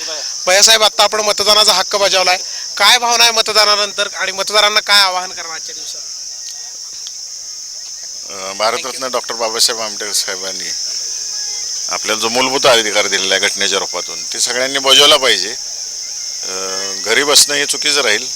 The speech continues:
Speaker 2: मतदान न करणं हे चुकीचं राहील. त्यामुळे मतदार बंधू भगिनींना आव्हान राहील की आपल्याला जे वाटतंय आपल्या भागाचा विकास करू शकतो, जो पक्ष आपल्या देशाचा विकास करू शकतो, देश निर्माण करू शकतो, त्याच्या मागं उभं राहिलं पाहिजे जनतेनं आणि मग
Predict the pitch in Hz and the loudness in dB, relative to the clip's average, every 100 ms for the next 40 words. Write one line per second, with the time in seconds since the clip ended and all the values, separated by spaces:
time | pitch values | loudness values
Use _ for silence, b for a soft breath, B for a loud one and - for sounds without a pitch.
0 | - - 104 113 123 123 127 113 113 104 | -8 -4 -2 -2 0 0 0 -2 -4 -4
1 | 107 101 92 82 - - 92 95 95 95 | -4 -4 -4 -6 -6 -8 -8 -6 -6 -2
2 | 107 110 107 107 107 107 110 110 110 110 | -2 -2 -4 -6 -6 -6 -6 -8 -6 -4
3 | 107 107 107 107 - 64 65 - - B | -4 -4 -4 -6 -6 -8 -8 -8 -8 B
4 | B B B B - 87 - 131 151 143 | B B B B -4 -4 -2 0 0 2
5 | 135 165 151 - 131 123 117 - - - | 4 6 4 2 -2 -2 -8 -10 -10 -6
6 | - 95 120 113 104 104 110 107 107 - | -2 2 4 4 4 0 -2 2 2 2
7 | 101 - - 101 104 120 117 - 104 101 | -2 -2 -4 -8 -4 -4 0 0 0 -2
8 | 101 107 127 117 107 98 92 - 92 90 | 0 2 4 2 -2 -2 -2 -2 -2 -4
9 | - - 85 120 120 113 98 98 - 92 | -4 -8 -2 2 4 2 -4 -4 -4 -4
10 | - 95 - - - B B B B B | -4 -4 -6 2 4 B B B B B
11 | - 135 165 165 175 165 175 160 151 147 | -4 0 2 2 2 2 4 4 4 0
12 | 139 123 135 127 117 123 139 151 165 | -4 -4 -6 -6 -6 -6 -8 -8 -10